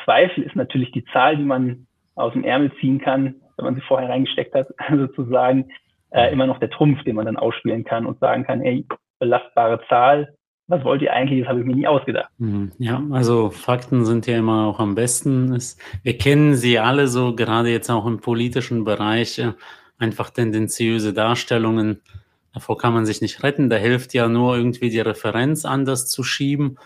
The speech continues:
Speaker 2: um zu sagen, ist jetzt so viel Inflation, vergleichen wir das jetzt mit dem Vorjahr oder vergleichen wir das mit zehn Jahren, vergleichen wir das mit zwanzig Jahren. Also wer eine
Speaker 1: Ja.
Speaker 2: Aussage irgendwie treffen will, kann es auch tun.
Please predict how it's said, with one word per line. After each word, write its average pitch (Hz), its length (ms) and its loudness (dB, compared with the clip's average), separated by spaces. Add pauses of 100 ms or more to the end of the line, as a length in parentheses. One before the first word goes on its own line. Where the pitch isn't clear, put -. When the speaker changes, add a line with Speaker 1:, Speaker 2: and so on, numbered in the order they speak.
(180)
Speaker 2:
um 110 180 -4
zu 113 140 -6
sagen, 113 320 2
ist - 140 -6
jetzt 107 180 -4
so 123 120 0
viel 123 200 -2
Inflation, 117 720 -2
vergleichen 113 580 -2
wir 107 120 -2
das 104 220 -4
jetzt - 320 -8 (240)
mit 117 180 -4
dem 110 120 -2
Vorjahr 123 560 0
oder 113 140 -2
vergleichen 110 560 -2
wir 107 80 -2
das 104 160 -8
mit 110 160 -8
zehn 117 340 -2
Jahren, 117 420 0 (460)
vergleichen 110 500 -4
wir 107 100 -4
das 104 160 -10
mit 101 140 -8
zwanzig 127 520 -4
Jahren. 120 360 -2
Also 101 320 -4 (460)
wer 113 240 0
eine 117 200 2
Speaker 1:
Ja. 120 120 4
Speaker 2:
Aussage 120 420 2
irgendwie 113 300 -4
treffen 131 460 -2
will, 131 360 0 (300)
kann 127 260 0
es 131 160 0
auch 110 180 -2
tun. 202 480 0